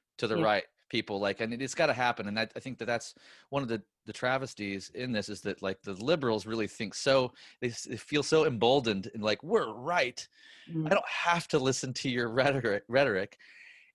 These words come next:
Speaker 1: And you don't, but if we're gonna move through this,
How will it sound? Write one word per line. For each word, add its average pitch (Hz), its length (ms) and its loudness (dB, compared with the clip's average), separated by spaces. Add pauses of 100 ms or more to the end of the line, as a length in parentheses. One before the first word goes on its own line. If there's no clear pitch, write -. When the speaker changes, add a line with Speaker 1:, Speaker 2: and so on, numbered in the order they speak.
(140)
Speaker 1:
And 190 320 2
you 196 160 -2
don't, 175 460 6 (840)
but 165 240 6
if 180 160 -2
we're 185 100 2
gonna 175 160 2
move 143 240 -2
through 202 520 -2
this, 95 480 -8